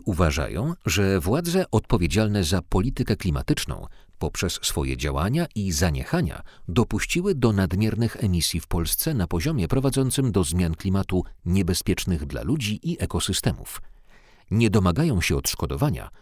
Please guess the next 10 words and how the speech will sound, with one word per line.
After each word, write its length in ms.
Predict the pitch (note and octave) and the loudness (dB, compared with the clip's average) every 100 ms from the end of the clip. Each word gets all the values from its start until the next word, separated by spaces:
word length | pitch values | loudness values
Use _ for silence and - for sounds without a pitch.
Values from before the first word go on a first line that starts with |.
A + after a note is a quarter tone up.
| - | -12
a 220 | - D2+ - | -4 -4 -2
podjęcia 640 | D#2+ C#2+ G2+ F#2 F#2 E2+ - - - | -4 -2 -2 0 0 -2 -6 -10 -4
zdecydowanych 800 | D#2 F#2+ - G2 F#2 E3 F#3 F2 | 0 2 2 2 2 2 0 0
działań 380 | D2+ A1+ F#3 | -4 -2 -4
przez 260 | - C3 B2+ | -2 0 0
władze 360 | D#3 F3 B2+ B2 | 0 0 2 2
na 140 | F2+ | 2
rzecz 240 | F3+ - - | 0 -4 -2
ochrony 420 | E3+ - - - | -2 0 -2 -4
klimatu. 480 | - D#3+ - - - | 0 0 0 -4 -10